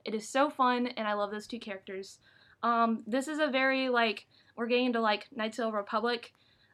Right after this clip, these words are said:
Uh, I love Atton Rand, who is a character in the game. Uh, that's all I'm gonna say because you guys don't know who he is, but he is, like, a living meme, but he's also, like, a really cool character. Um,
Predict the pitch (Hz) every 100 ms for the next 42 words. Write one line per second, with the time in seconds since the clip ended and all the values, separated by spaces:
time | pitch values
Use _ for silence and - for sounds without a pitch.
0 | _ - 247 240 - - - - 233 240
1 | 247 254 233 240 226 208 196 208 - -
2 | 233 214 208 226 202 196 202 196 190 185
3 | 185 196 _ - 226 233 233 220 220 233
4 | 226 233 196 190 185 202 208 190 208 214
5 | 208 226 208 202 208 190 180 170 175 -
6 | - 190 214 185 170 - _ _ _ -
7 | 262 262 254 240 - 233 220 240 220 220
8 | 240 277 277 226 226 214 208 - 226 208
9 | - 220 202 196 196 202 208 185 - 175
10 | 170 - - - _ - 233 226 220